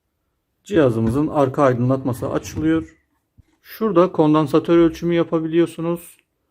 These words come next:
Şurada direnç ölçümü yapıyoruz. Şuraya getirip kısa devre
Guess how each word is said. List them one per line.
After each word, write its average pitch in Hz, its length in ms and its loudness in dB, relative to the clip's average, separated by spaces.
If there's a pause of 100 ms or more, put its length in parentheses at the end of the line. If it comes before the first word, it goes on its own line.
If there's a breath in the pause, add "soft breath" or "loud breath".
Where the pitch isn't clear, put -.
(200)
Şurada 127 540 2
direnç 135 320 2
ölçümü 156 360 -2
yapıyoruz. 160 760 -2 (1120)
Şuraya 160 560 4
getirip 147 560 0
kısa 151 280 -2
devre 139 500 0